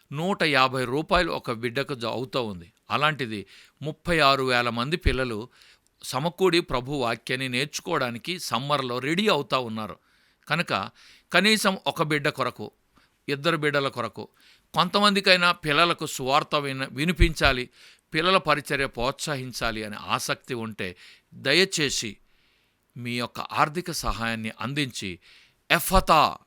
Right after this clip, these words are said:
అనుభవంలోకి రావాలని ప్రభు పేరట కోరుతూ, నేను మీ కొరకు ప్రార్థిస్తూ, దేవుడు మిమ్మల్ని దీవించిన కొలది సహాయం చేయమని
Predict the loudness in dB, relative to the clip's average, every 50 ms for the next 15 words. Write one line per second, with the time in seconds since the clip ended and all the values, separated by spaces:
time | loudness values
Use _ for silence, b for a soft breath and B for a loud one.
0 | _ _ _ 0 2 4 4 4 4 4 2 2 2 0 -2 -2 -4 -6 -4 -2
1 | -2 0 0 0 0 -2 -2 -4 -6 -10 -10 b b b b b b -8 -4 -2
2 | -2 -2 0 0 0 0 0 -2 -6 -8 -10 -6 -4 -4 -4 -4 -6 -8 -10 -10
3 | -10 _ -20 _ _ _ _ _ _ _ _ -10 -6 -4 -2 -2 -4 -6 -6 -6
4 | -6 -2 -2 -2 -2 -2 -6 -6 -2 0 0 0 0 -2 -6 -6 -6 -8 -10 -12
5 | -12 -12 -14 _ _ _ _ _ _ _ _ _ _ _ _ _ -16 -6 2 6
6 | 6 6 6 6 2 2 2 -2 -2 -2 0 -2 -2 -2 0 0 2 2 2 0
7 | -2 -2 -4 -6 -4 -4 -4 -4 -4 -4 -6 -8 -8 -8 -10 -8 -2 0 0 2
8 | 4 2 2 2 0 -4 -4 -2 -2 -2 -2 -4 -6 -6 -8 -10